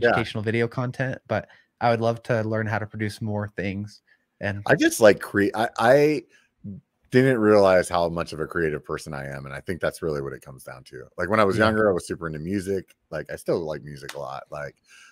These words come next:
Speaker 1: I'm creating this video content. I am, like, with the, the three D printer, for example, like, I'm just creating things. Like, I wanted a cap for my D C pump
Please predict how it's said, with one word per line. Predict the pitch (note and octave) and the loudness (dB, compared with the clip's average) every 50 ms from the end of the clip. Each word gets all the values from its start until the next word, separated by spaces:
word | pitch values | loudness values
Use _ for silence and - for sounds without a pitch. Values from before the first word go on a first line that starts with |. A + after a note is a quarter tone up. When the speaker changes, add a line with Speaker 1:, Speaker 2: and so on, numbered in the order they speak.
| _ - | _ -2
Speaker 1:
I'm | F2+ F2+ F2 E2 D#2+ D#2+ D#2+ D#2 D#2 - - - - - G#2 - | 0 0 0 0 -2 -6 -8 -10 -12 -14 -20 -20 -20 -20 -16 -2
creating | - - C3+ A#2+ A2 G#2 F#2+ F2 | 4 6 8 8 6 4 0 -4
this | E2+ D2 | -6 -4
video | E2+ A2 A#2 A#2+ A#2 A2 | -2 0 2 4 4 4
content. | F#2+ - G#2+ G2+ G2 F2 - G2 F#2+ F#2 F2+ - _ - | 2 0 -2 -4 -4 -4 -4 -4 -4 -4 -6 -10 _ -10
I | F2 E2 E2 | -8 -6 -6
am, | D#2+ D#2 D2+ D2+ D2 D2+ - _ _ _ - - _ _ _ - | -6 -8 -10 -12 -16 -20 -20 _ _ _ -20 -20 _ _ _ -4
like, | F2 E2+ E2 D#2 D2+ D2 - - _ _ _ _ _ _ _ _ _ _ - | 0 0 0 0 -2 -4 -10 -16 _ _ _ _ _ _ _ _ _ _ -18
with | F2+ F2 E2+ F#2+ F#2 - _ F2 | -14 -2 0 0 0 0 _ -4
the, | E2+ F2+ E2+ E2+ E2 E2 E2 D#2+ D#2 D2+ D#2+ E2 - - _ _ _ | -2 0 2 2 2 2 0 -2 -4 -6 -12 -20 -20 -20 _ _ _
the | - F#2+ F2 | -2 -2 -2
three | - - F#2+ F#2+ | 0 0 0 0
D | F2 E2+ | 0 -2
printer, | - - B2+ B2 A#2 G#2 | -2 -2 -2 0 0 0
for | - A#2 G2+ | 0 0 -2
example, | F#2 - G#2+ G2 F2 - F#2 F#2 F2+ | 0 0 -2 -2 -2 -2 -2 0 0
like, | F2 F2 F2 D#2+ D#2 D#2+ | 2 0 0 0 -2 -6
I'm | D#2 D2+ D2+ D2+ C#2+ - | -10 -12 -14 -16 -14 -10
just | E2+ D#2+ - - - _ _ _ _ _ _ _ _ _ _ _ _ | -10 -10 -10 -10 -14 _ _ _ _ _ _ _ _ _ _ _ _
creating | - - B2+ C3 C#3 D3 A2+ - | 6 8 10 10 10 8 4 -2
things. | - D#2 D2 C#2 C#2 - | -4 -6 -8 -8 -6 -4
Like, | F2+ E2+ G#2 | 0 2 4
I | |
wanted | A2 B2 C3+ C#3 A#2+ A#2 | 4 4 4 4 2 0
a | - | -2
cap | - - A#2+ A#2+ - - | 0 0 0 0 0 -2
for | - - E2+ | -8 -10 -8
my | E2+ E2+ F2 | -6 -6 -4
D | F#2 G2 F#2+ F2 | -4 -4 -4 -6
C | - - G#2+ G2+ F#2 | -6 -6 -6 -6 -6
pump | - - E2+ D2 C#2+ - | -6 -6 -8 -8 -8 -12